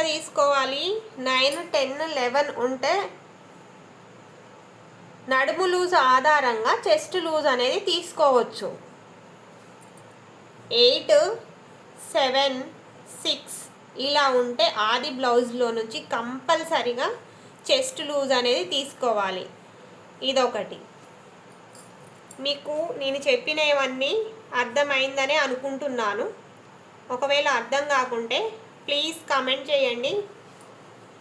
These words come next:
నా వీడియో నచ్చినట్టయితే లైక్ చేసి, షేర్ చేసి,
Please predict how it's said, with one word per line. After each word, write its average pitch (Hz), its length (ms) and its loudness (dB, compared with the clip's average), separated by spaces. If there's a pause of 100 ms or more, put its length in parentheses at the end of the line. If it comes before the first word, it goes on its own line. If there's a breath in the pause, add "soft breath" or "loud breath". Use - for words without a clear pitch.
(300)
నా 254 80 -4 (140)
వీడియో 311 240 -2 (120)
నచ్చినట్టయితే 254 880 -2 (2000)
లైక్ 262 260 2 (100)
చేసి, 302 380 0 (200)
షేర్ 262 340 0
చేసి, 277 240 0